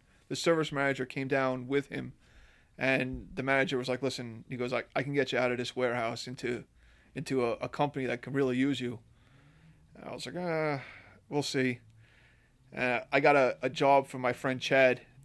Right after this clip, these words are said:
while I was at the, the warehouse. And he was like, "Bro," he's like, "you have an opportunity to go work at a dealership." He's like, "Look around, you're stuck in a warehouse." And I was like, "Yeah, but they, they, you know, I, I, I'm, I'm an integral part here, you know, they,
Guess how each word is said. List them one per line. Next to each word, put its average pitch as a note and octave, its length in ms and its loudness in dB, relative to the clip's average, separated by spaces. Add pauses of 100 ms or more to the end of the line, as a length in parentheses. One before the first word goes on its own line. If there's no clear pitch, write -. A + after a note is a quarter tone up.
(120)
while C#3 300 6
I B2+ 80 8
was C3 160 2
at C3 120 0
the, B2 300 0
the C3+ 100 -4
warehouse. C3 520 2
And B2 100 -12
he B2 40 -6
was B2 120 -6
like, A#2 160 -8
"Bro," B2+ 180 -6
he's - 120 -16
like, B2 120 -12
"you C#3+ 100 2
have D3+ 100 2
an C#3+ 80 -2
opportunity C#3 540 -6
to B2+ 80 -6
go C3 140 0
work C3+ 320 0
at C3 80 -4
a B2 60 0
dealership." C#3 640 -2 (640)
He's - 80 -18
like, C#3 120 -8
"Look E3 160 -2
around, E3 320 0
you're B2 80 -4
stuck - 320 -4
in E3+ 60 -2
a D3 60 -2
warehouse." F3 600 -4
And B2+ 100 -10
I B2+ 40 -2
was B2+ 100 -4
like, C#3 120 -8
"Yeah, F3 100 0
but D3 180 -4 (760)
they, D3+ 200 6 (100)
they, D#3 240 0
you E3+ 80 -2
know, C3 100 6
I, - 80 4 (840)
I, C#3+ 160 2
I'm, D#3 260 -2
I'm D3 340 -2 (220)
an D#3 100 2
integral F3+ 400 4
part A3+ 360 8
here, B2+ 300 2
you C#3 120 2
know, D3+ 180 6
they, D3+ 420 0